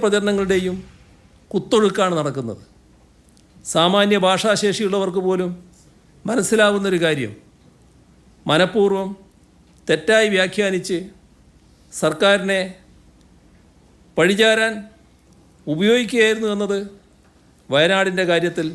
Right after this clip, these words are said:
വ്യക്തമാണ്. ദുരന്താനന്തരം ലഭിക്കേണ്ടുന്ന കേന്ദ്ര സഹായം മുടക്കാനുള്ള ക്വട്ടേഷനാണോ ഇക്കൂട്ടർ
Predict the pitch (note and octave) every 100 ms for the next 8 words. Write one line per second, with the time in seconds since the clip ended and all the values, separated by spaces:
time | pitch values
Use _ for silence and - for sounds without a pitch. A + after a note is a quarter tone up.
0 | - - _ _ - D3 D3 D#3+ C#3+ A2
1 | G2 - - - - - - _ _ -
2 | - D3+ F3 F3+ F#3+ G3 F3+ F#3+ F#3 F#3
3 | - _ _ - _ - D#3 F3 F3 G3
4 | F#3 F3+ E3+ F#3 G3 F#3 F3+ F3+ F3 F3
5 | - - - _ - - - G3 F#3 F3+
6 | F#3+ F#3 F3+ F3 E3 - - - - -
7 | - - - D3+ A3+ A#3+ - A#3+ G3+ C#3+
8 | G#2 - _ _ _ _ - _ - _
9 | - D3 D3 F#3 F3+